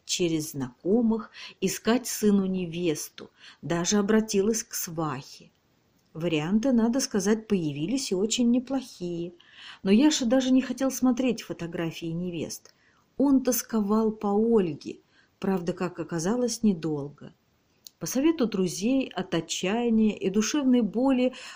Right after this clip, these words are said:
он занялся спортом, убеждали, что поможет. Яша купил ракетку, белые шорты, бейсболку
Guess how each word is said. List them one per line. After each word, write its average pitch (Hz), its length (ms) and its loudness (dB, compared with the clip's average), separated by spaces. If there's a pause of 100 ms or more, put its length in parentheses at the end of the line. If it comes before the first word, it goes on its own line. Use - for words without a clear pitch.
(240)
он 262 260 8
занялся 226 760 4
спортом, 151 800 -4 (180)
убеждали, 220 540 4
что 226 220 -2
поможет. 156 640 -6 (560)
Яша 294 320 4
купил 196 380 2
ракетку, 214 640 0
белые 196 400 2
шорты, 208 580 -2
бейсболку 196 960 -2